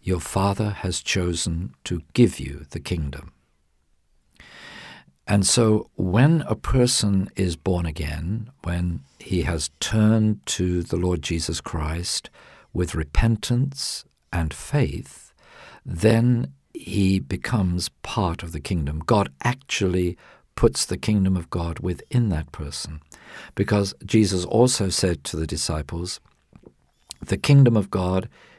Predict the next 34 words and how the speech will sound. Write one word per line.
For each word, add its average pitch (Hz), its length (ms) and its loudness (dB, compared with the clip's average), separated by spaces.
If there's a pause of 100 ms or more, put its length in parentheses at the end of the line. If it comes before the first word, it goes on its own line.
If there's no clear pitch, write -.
(160)
is 90 160 -4
not 101 180 4
a 87 60 -2
place. 76 340 -6
It's - 200 -4
not 107 200 0
over 101 220 0
here 85 220 -4
or 78 160 -4
over 87 200 2
there. 71 240 -4
You 78 120 -6
can't 95 360 -4
say, 76 500 -6
you 85 100 -6
know, 78 100 -4
'Here 82 220 -4
is 73 100 -6
the 80 80 -4
kingdom, 76 320 -4
there 80 180 -4
is 73 140 -6
the - 60 -10
kingdom.'" 78 360 -10 (680)
He - 60 -10
said, 98 160 4
"Because 104 260 2
the 104 100 -2
kingdom 139 380 8
of 104 160 0
God 98 460 2
is 95 260 0
within 101 480 6
you." 69 220 -2